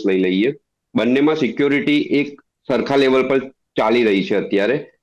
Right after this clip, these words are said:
હવે આજે કોઈ પણ એપ્લિકેશન્સ હું ઇન્સ્ટોલ કરું છું, એટલે મને ત્યાં પૂછે છે કે, અ, અ, "Ask applications allow the apps track."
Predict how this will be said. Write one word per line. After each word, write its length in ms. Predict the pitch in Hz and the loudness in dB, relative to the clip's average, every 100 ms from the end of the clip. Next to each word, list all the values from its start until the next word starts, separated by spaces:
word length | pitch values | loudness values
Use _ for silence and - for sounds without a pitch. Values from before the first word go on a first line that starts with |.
| - | -6
હવે 180 | 110 131 | -2 0
આજે 200 | 151 147 | 2 0
કોઈ 200 | 160 120 | 0 0
પણ 160 | 120 156 | 0 -2
એપ્લિકેશન્સ 640 | 143 147 135 143 156 147 | 0 -2 -2 -2 -2 0
હું 80 | 156 | 0
ઇન્સ્ટોલ 420 | 135 117 143 143 | 0 0 -2 -2
કરું 300 | 143 131 147 | 0 -2 -2
છું, 240 | 113 123 - _ - | -2 -4 -4 _ -6
એટલે 220 | 120 151 | 0 2
મને 260 | 165 165 170 | 2 0 0
ત્યાં 240 | 170 165 | -2 -2
પૂછે 340 | 160 151 170 156 | 0 -2 0 -2
છે 240 | 113 92 - _ _ _ | 0 -4 -4 _ _ _
કે, 160 | 143 156 | 0 2
અ, 300 | 156 - 123 120 120 120 117 - - | 2 0 0 2 2 2 2 -2 -6
અ, 340 | 104 110 107 - 117 139 | -2 0 -2 -4 -4 -4
"Ask 460 | - - _ 123 | -6 -16 _ -2
applications 600 | 117 139 135 139 135 151 151 - | 2 2 4 2 4 2 2 2
allow 300 | 113 127 131 117 - 120 | 4 4 2 0 -2 0
the 200 | 131 147 - - _ _ _ 113 | 2 2 0 -8 _ _ _ -4
apps 160 | 127 - - _ _ _ _ 117 | -4 -6 -16 _ _ _ _ 0
track." 220 | 113 - | 0 0